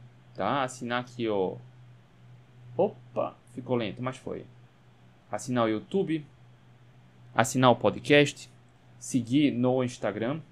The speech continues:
pra valorizar o nosso trabalho. Se você quiser valorizar entrando na área de membros, basta assinar, assim como o Gleison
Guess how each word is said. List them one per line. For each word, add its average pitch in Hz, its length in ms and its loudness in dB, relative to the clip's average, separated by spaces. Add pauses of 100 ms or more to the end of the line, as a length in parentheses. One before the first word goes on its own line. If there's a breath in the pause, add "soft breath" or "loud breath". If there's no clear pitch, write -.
pra 107 140 2
valorizar 107 480 0
o 113 40 0
nosso 107 200 -8
trabalho. 120 480 0 (400 loud breath)
Se - 160 -4
você 190 540 4 (840)
quiser 147 400 4
valorizar 120 500 4
entrando 139 440 2
na 127 120 2
área 120 160 6
de 110 60 -2
membros, 113 360 -2
basta 131 400 2
assinar, 131 380 -2
assim 147 220 -8
como 156 240 -6
o 131 40 -6
Gleison 127 920 -6